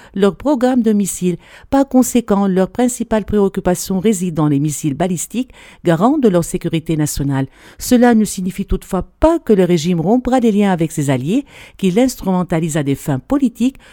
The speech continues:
comme en témoignent les événements en Irak et la nomination de Nouri al-Maliki au poste du Premier ministre,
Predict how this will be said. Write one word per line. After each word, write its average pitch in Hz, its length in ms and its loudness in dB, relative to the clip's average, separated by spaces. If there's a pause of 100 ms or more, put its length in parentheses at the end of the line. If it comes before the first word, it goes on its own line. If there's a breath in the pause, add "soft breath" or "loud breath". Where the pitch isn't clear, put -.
(140 soft breath)
comme 262 160 4
en 240 100 2
témoignent 208 380 2
les 175 160 0
événements 170 320 0
en 156 80 0
Irak 160 340 -2
et 147 120 -4
la 143 80 -2
nomination 147 480 -2
de 143 80 0
Nouri 139 180 -2
al-Maliki 131 480 -4
au 214 80 0
poste - 300 -4
du - 60 -10
Premier 220 300 0
ministre, 185 380 -2